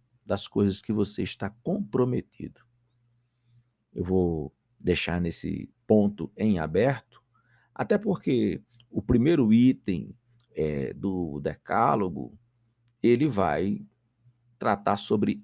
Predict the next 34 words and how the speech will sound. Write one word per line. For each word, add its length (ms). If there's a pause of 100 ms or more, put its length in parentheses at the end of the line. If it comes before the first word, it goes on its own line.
amar 580
Deus 840
acima 680
de 100
todas 320
as 180
coisas. 600 (500)
Isso 200
já 180
é 140
uma, 420 (640)
uma 180
redução, 760
né? 200 (200)
Mas 180
é 80
fácil 420
de 80
você 280
entender. 500 (840)
A 120
força 840
criadora 760
que 180
fez 360
todo 300
o 40
universo, 760
que 120
fez 320
tudo 200
o 20
que 140
existe, 680